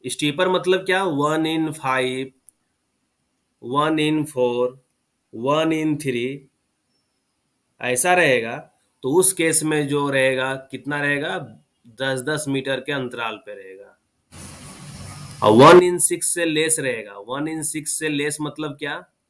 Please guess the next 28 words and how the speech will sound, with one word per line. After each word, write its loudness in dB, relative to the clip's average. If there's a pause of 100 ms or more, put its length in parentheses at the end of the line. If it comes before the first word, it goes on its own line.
(1160)
one -2
in -2
seven, -4 (540)
one -4
in 0
eight, -6 (320)
one -4
in -2
nine, -4
ऐसा -6
वाला -2
situation -4
रहेगा। -6 (440)
मतलब -10
क्या -2
हो 2
गया, -6
Sim -4
plate -4
हो 0
गया, -4
तो -8
plate -6
वाले 0
sim -2
में -4
क्या -2
रहेगा, -2